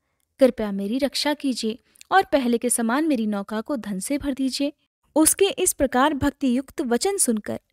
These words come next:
सत्यनारायण भगवान प्रसन्न हो गए और उसकी इच्छा अनुसार वरदान देकर अंतर्ध्यान हो गए। तब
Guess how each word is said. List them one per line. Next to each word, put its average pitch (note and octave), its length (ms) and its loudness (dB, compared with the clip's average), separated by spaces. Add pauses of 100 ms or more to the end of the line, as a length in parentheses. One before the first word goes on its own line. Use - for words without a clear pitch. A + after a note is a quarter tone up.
(100)
सत्यनारायण G#3+ 680 0
भगवान A3 400 -2 (140)
प्रसन्न E4 340 2
हो D4+ 140 4
गए G#3+ 220 -6 (400)
और G4+ 160 6
उसकी G4 280 2
इच्छा F4 220 0
अनुसार D#4 460 2
वरदान C4 480 2
देकर A#3+ 280 0
अंतर्ध्यान G#3+ 720 -4
हो F#3+ 120 -14
गए। - 180 -12 (640)
तब D4+ 180 4